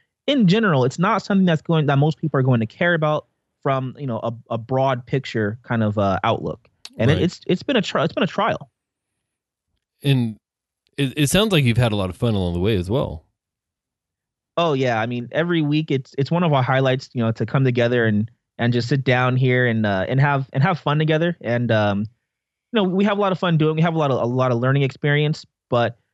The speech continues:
Speaker 1: you know, ultimately we're three friends who really enjoy what we're doing. I don't think we would do this if we didn't have fun. And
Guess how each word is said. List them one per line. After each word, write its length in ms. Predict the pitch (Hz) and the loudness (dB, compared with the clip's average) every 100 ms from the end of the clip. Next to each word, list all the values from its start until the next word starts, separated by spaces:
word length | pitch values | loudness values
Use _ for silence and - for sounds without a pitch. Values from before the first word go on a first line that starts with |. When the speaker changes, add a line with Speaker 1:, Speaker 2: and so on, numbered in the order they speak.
| _ - | _ -2
Speaker 1:
you 80 | |
know, 140 | 156 120 | 0 0
ultimately 360 | 220 - 233 170 | -2 -2 0 0
we're 100 | 151 | 0
three 260 | 175 190 | 0 0
friends 400 | 147 147 156 156 | 0 0 2 2
who 180 | 147 127 | 0 0
really 320 | 113 170 202 | 2 2 2
enjoy 220 | 147 135 | 2 4
what 100 | 147 | 2
we're 120 | 127 117 | 2 0
doing. 300 | 127 131 110 | 2 2 4
I 80 | |
don't 160 | 147 170 | 2 0
think 180 | 175 165 | 0 2
we 80 | 143 | 2
would 160 | 120 | 2
do 160 | 180 233 | 0 2
this 240 | 151 131 | 2 2
if 120 | 123 135 | 0 0
we 100 | 117 | 0
didn't 300 | 131 131 123 | 2 0 0
have 220 | 127 113 | -2 -2
fun. 280 | 120 139 151 | -2 0 0
And 200 | 120 | 0